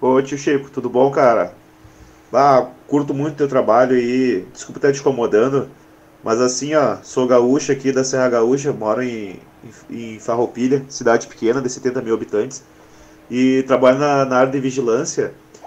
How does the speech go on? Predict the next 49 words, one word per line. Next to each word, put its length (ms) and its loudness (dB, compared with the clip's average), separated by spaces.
e 140 -2
tô 420 6
pensando 340 2
em 60 -6
pegar 220 2
uma 100 2
moto 240 -2
pra 100 -8
mim 60 -8
fazer, 640 2
eh, 240 2
uns 160 -8
fretezinhos, 600 -2
uns 80 -12
bico 260 -4
por 140 -4
fora, 280 0
sabe? 240 -4
Que 60 -8
eu 40 0
trabalho 280 0
um 60 -8
dia 140 -2
sim, 200 -8
um 80 -14
dia 160 0
não. 260 -4
E 160 4
eu 140 6
tava 180 4
vendo 240 4
a, 520 6
a 40 4
Crosser, 540 2
até 240 2
mesmo 300 0
pelos 220 2
teus 260 2
vídeos, 340 -2
né? 160 -2
Tu 100 -10
fala 200 0
muito 340 -4
bem 140 0
dessa 240 -6
moto, 380 0
é 160 4
a 100 4
tua, 480 2